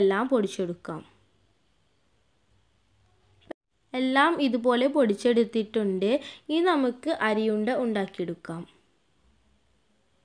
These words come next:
ഒരു മുറി തേങ്ങ ചിരണ്ടി എടുത്തിട്ടുണ്ട്. ഇതിൽ നിന്ന് കുറച്ച് വേറെ ബൗളിലോട്ട് ഇട്ട് കൊടുക്കാം.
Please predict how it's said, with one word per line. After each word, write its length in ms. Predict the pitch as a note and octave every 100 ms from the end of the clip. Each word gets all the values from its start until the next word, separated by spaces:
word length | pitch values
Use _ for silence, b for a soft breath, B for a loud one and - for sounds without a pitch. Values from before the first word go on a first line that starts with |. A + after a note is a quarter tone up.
| _ _ _ _ _ _ _ _ _ _ _ _ _ _ _ _ _ _ _ _ _ _ _ _ _ _ _ _ C#4
ഒരു 160 | C#4+ F4+ F4+
മുറി 220 | D4 D#4+ D4+
തേങ്ങ 360 | B3 A3+ B3 D#4+
ചിരണ്ടി 380 | B3+ A3 G#3+ G#3+ B3
എടുത്തിട്ടുണ്ട്. 540 | A3 G#3+ G#3 A#3 G#3+ B3+
ഇതിൽ 160 | A#3 C4 C#4+
നിന്ന് 260 | A#3 A3+ C4+ C4
കുറച്ച് 400 | A3 G#3 - E4 - B B A#3+
വേറെ 220 | A3+ A3+ A3+
ബൗളിലോട്ട് 640 | G#3 G3+ G3 F#3+ - C#4 F#4+ B -
ഇട്ട് 120 | G#3 G3+
കൊടുക്കാം. 460 | F#3 F3+ - F3+